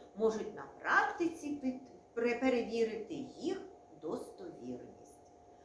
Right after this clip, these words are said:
Про лютий сказано чимало ж, е, творів малого жанру,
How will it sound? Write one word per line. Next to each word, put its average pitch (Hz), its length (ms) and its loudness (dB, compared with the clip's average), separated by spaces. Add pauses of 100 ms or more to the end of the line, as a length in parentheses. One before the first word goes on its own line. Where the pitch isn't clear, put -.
(180)
Про 370 120 6
лютий 427 500 10
сказано 285 1000 0
чимало 277 960 2 (200)
ж, - 320 -10
е, 185 380 4
творів 311 440 6 (280)
малого 190 540 4
жанру, 165 640 0